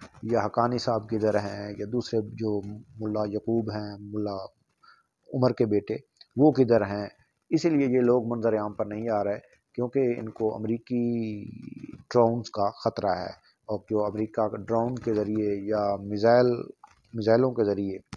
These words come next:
या एयर स्ट्राइक के ज़रिए इन लोगों को निशाना बना सकता है। तो इसी वजह से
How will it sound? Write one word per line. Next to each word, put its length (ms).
या 180
एयर 120
स्ट्राइक 360
के 160
ज़रिए 340
इन 100
लोगों 260
को 160
निशाना 300
बना 260
सकता 360
है। 80
तो 280
इसी 180
वजह 240
से 180